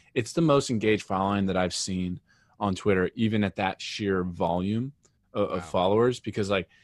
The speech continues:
Speaker 1: you know, it's
Speaker 2: I'll
Speaker 1: all,
Speaker 2: check
Speaker 1: it's
Speaker 2: that
Speaker 1: all
Speaker 2: out.
Speaker 1: about dogs.
Speaker 2: Yeah.
Speaker 1: Whenever he, whenever, you know, sometimes he helps dogs at, like, you know, the owners can't afford surgery, and he'll, like, post
Speaker 2: Mm-hmm.
Speaker 1: it, like, a, a, with a GoFundMe for, for this dog. He'll tell the story in, like, a couple lines, and,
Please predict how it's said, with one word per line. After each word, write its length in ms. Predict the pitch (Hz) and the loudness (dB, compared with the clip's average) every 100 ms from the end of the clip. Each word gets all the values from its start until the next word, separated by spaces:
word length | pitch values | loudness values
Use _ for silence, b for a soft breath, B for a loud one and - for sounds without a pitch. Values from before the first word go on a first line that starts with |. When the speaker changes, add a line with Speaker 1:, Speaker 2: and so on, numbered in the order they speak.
| b b b b - | b b b b 2
Speaker 1:
you 100 | 135 | 4
know, 80 | |
it's 140 | 120 123 | 4 4
Speaker 2:
I'll 80 | 110 | 2
Speaker 1:
all, 100 | - | 2
Speaker 2:
check 160 | 127 | 0
Speaker 1:
it's 140 | 135 147 | 2 6
Speaker 2:
that 40 | |
Speaker 1:
all 60 | 147 | 6
Speaker 2:
out. 40 | |
Speaker 1:
about 220 | 135 110 | 6 4
dogs. 360 | 117 110 107 104 | 4 4 4 2
Speaker 2:
Yeah. 20 | |
Speaker 1:
Whenever 260 | 110 113 123 | -2 0 0
he, 640 | 110 117 113 107 98 - _ | 0 -2 0 0 -2 -6 _
whenever, 460 | 127 117 123 127 - 101 - _ - | -6 -2 0 -2 -4 -16 -20 _ -14
you 100 | 135 | -8
know, 160 | 117 107 | -6 -4
sometimes 340 | 135 143 147 | -2 0 0
he 100 | 139 | 0
helps 680 | 113 107 - - - - - - 123 127 | 2 0 -2 -10 -10 -14 -20 -20 -18 -8
dogs 420 | 113 95 98 98 | -2 0 0 -2
at, 80 | 85 | -6
like, 140 | 90 _ - | -8 _ -6
you 120 | 110 | -4
know, 220 | 95 87 - - - _ | -4 -6 -12 -20 -20 _
the 80 | 107 | -6
owners 300 | 101 98 95 | -4 -4 -6
can't 160 | - 95 | -8 -8
afford 240 | 101 92 | -4 -6
surgery, 340 | - 98 95 190 | -4 -6 -2 -4
and 100 | 185 | -4
he'll, 120 | 190 | -4
like, 180 | 92 - - 98 | -4 -6 -18 -12
post 280 | 104 101 127 | -6 -4 -4
Speaker 2:
Mm-hmm. 120 | 92 | -6
Speaker 1:
it, 80 | 92 | -6
like, 0 | |
a, 260 | 98 95 98 | -6 -6 -8
a, 80 | 101 | -6
with 140 | 101 95 | -6 -4
a 20 | |
GoFundMe 720 | 95 101 95 95 98 95 95 | 0 0 0 -2 -2 -2 -4
for, 240 | - 95 90 b b b | -4 -4 -6 b b b
for 80 | |
this 100 | 104 | -8
dog. 240 | - 92 95 | -4 -4 -4
He'll 120 | 92 | -6
tell 200 | - 95 | -4 -6
the 80 | 92 | -6
story 460 | - 95 92 92 | -8 -4 -2 -2
in, 100 | 92 | -2
like, 140 | 92 92 | -4 -8
a 60 | |
couple 280 | - 98 98 | -10 -8 -6
lines, 540 | 95 95 92 95 95 95 | -6 -6 -6 -4 -4 -6
and, 180 | 85 | -10